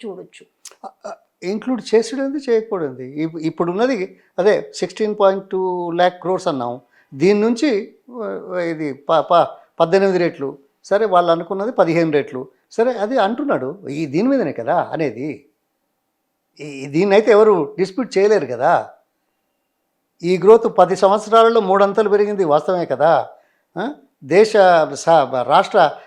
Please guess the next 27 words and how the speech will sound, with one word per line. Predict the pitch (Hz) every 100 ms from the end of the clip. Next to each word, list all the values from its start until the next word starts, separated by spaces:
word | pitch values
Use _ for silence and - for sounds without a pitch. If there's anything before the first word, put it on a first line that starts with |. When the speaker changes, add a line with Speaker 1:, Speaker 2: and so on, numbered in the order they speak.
| _
Speaker 2:
సగటు | 165 180 214
ఆదాయం | 208 208 214 208
పెరిగింది | 196 196 202 196
కూడా | 202 208
దేశంలో | 175 185 196 185 196
అత్యంత | 165 - 185 180
ఎక్కువే | 160 - 170
కదా, | 151 160 156
మూడంతలు. | 131 165 156 127 147 151 104 _ _ _
ఆ? | 202 254 _ _
ఇది | 165
కాదనే | 160 165 196 202
మాట | 185 185
కాదు | 175 170
కదా. | 196 208 _ _
ఈ | 151
బేసిస్ | 175 175 214 233 -
మీద | 220 285 339 - _
మేము | 180
ఇంకా | 170 175 262 254 -
ఇక్కడికి | 160 196 180
వెళ్తా | 170 143
ఉన్నాడు. | 117 110 - _ _ _ 139
మీరు | 160 190 170 247 151
గిక్కంచెలు | - 208 220 202
ఇక్కడికే | 156 180 180
వచ్చిండ్రు, | 180 147 123 107 147